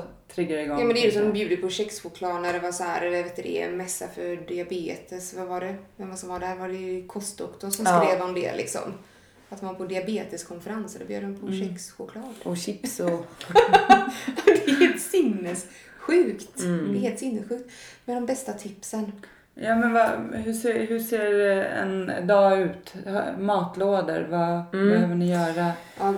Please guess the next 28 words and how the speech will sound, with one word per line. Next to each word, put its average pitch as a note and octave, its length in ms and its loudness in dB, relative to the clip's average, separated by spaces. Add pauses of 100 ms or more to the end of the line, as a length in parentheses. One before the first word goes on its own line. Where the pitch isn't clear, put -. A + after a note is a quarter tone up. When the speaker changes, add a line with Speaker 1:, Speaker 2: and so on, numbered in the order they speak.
(140)
Speaker 2:
gud, B3 280 2
planering G3 1300 0
i F#3 180 -2
detta G#3+ 400 -2
samhället F3+ 600 -2
vi E3+ 60 -6
lever E3+ 320 -4
idag F#3+ 340 -2
behöver F3 480 -6
du E3+ 220 -8 (100)
planera F#3 500 -6 (120)
Speaker 3:
Mm. F3+ 180 -2
Speaker 2:
och E3+ 300 -6
vara F3+ 280 0 (440)
medveten. F#3 1160 -4 (220)
Du - 60 -16
behöver F3 240 -4 (140)
införskaffa F3+ 580 -8
dig - 100 -8 (120)
kunskap, F#3 920 -2
du F3+ 100 -6
behöver F3+ 400 -2 (400)
ha F#3+ 160 -2
en F3+ 100 0
gemenskap, G3 880 -2
du F#3 60 -2
behöver F3+ 200 -2
få, F3 200 -4